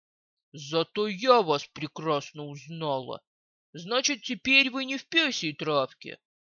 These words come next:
Хорошо. Это избавит меня от лишних объяснений с новым человеком. Мне нужна ваша помощь". "Что от меня требуется?"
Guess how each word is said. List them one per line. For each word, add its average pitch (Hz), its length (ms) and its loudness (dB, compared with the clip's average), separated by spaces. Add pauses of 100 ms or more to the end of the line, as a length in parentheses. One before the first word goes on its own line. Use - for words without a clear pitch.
(140)
Хорошо. 156 800 -2 (480)
Это 269 320 -4
избавит 233 560 4
меня 226 360 0
от 214 140 -4
лишних 240 400 -4
объяснений 220 680 -2
с - 80 -10
новым 220 360 -2
человеком. 208 840 0 (480)
Мне 185 260 -2
нужна 233 500 4
ваша 185 380 4
помощь". 180 720 -2 (560)
"Что - 380 -2
от 196 160 -4
меня 233 280 -2
требуется?" 220 1000 0